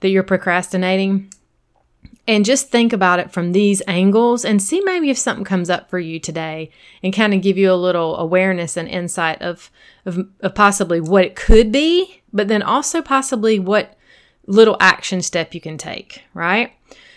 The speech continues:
So fear could just be like, "What am I afraid of?" Could be, "I don't know how to do this thing, so I feel stupid.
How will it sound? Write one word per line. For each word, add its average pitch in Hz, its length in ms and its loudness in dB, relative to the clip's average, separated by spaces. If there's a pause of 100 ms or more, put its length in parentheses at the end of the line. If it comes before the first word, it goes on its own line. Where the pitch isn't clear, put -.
(360)
So 220 440 4
fear 302 360 0
could 302 200 -4
just 214 220 0
be 208 180 2
like, 170 220 0
"What 190 140 0
am 269 120 4
I 254 120 4
afraid 190 360 -2
of?" - 360 -6 (760)
Could 208 200 2
be, 196 240 4
"I 185 220 0
don't 180 260 -2
know 175 280 0
how 180 400 2
to 208 180 -4
do 240 220 2
this 247 320 4
thing, 247 560 0
so 165 260 -4
I 156 100 -2
feel 147 280 -8
stupid. 277 720 0